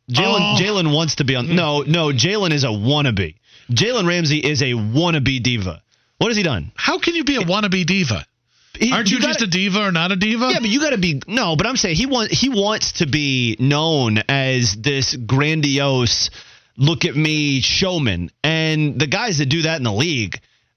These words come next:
Speaker 1: I back it up. I mean, Chad Ochocinco backed it up. T O backed it up. Deion Sanders backed it up. Those guys, they did something. Jalen Ramsey
Speaker 2: Deion backed it up, but he didn't tackle it.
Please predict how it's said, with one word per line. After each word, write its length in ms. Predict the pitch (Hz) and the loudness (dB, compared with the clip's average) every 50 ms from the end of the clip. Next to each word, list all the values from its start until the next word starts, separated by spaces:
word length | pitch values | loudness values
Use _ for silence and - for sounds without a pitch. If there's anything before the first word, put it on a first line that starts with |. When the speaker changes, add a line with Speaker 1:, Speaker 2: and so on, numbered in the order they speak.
| - - | -6 -4
Speaker 1:
I 140 | - - - | -2 0 0
back 260 | 170 202 185 160 123 | 0 0 -2 -2 -2
it 60 | 120 | -2
up. 260 | 156 226 208 127 - _ _ _ _ _ _ - - | -2 -2 -2 -6 -10 _ _ _ _ _ _ -4 -2
I 200 | 135 147 147 143 | 0 0 0 0
mean, 100 | 139 120 | 0 -2
Chad 280 | - - 202 220 254 240 | -2 -2 0 0 0 -2
Ochocinco 600 | 214 - - 151 - - 196 190 - 156 135 113 | -2 0 -2 0 0 0 -2 -2 -2 -2 -2 -2
backed 280 | 123 151 147 131 - | -2 -2 -2 -2 -2
it 80 | 127 143 | -2 -2
up. 180 | 175 143 - | -2 -4 -4
T 240 | - - - 160 175 | -4 -2 0 0 0
O 80 | 208 214 | 0 0
backed 300 | 156 156 143 131 - - | 0 0 -2 -2 -2 -2
it 60 | 147 | -2
up. 120 | 175 165 127 | -2 -2 -2
Deion 280 | 113 156 170 160 147 | -2 0 0 0 0
Sanders 320 | - - 196 226 208 160 123 | 0 0 0 0 0 0 0
backed 240 | 127 147 135 123 151 | 0 -2 -2 -2 -2
it 60 | 165 | -2
up. 100 | 147 - - - - | -4 -4 -10 -8 -4
Those 160 | - 220 277 - | -4 -2 -2 0
guys, 400 | 233 220 196 165 147 131 - - | -2 -2 0 0 0 0 -2 -2
they 140 | - 190 214 | -2 -2 0
did 260 | 151 139 175 214 170 | 0 0 0 -2 -2
something. 400 | - 160 135 113 - 104 90 98 | -2 -2 -2 -2 -2 -2 0 0
Jalen 240 | 107 165 214 240 208 | 0 0 0 0 0
Ramsey 560 | 185 196 214 214 185 151 160 143 135 127 117 - - - | 0 0 0 2 2 2 2 2 2 0 -2 -4 -4 -4
Speaker 2:
Deion 340 | 170 202 240 254 247 233 175 | -2 0 0 0 0 0 0
backed 280 | 180 190 196 175 - | 0 0 -2 -2 -2
it 80 | 175 160 | -2 -2
up, 160 | 165 156 120 | -2 -2 -2
but 80 | 156 147 | -2 -2
he 80 | 147 | -2
didn't 240 | 139 156 147 151 139 | -2 -2 -2 -2 -2
tackle 400 | - 143 143 135 - - 110 90 | -2 -2 -2 -2 0 0 0 -2
it. 100 | 73 | -2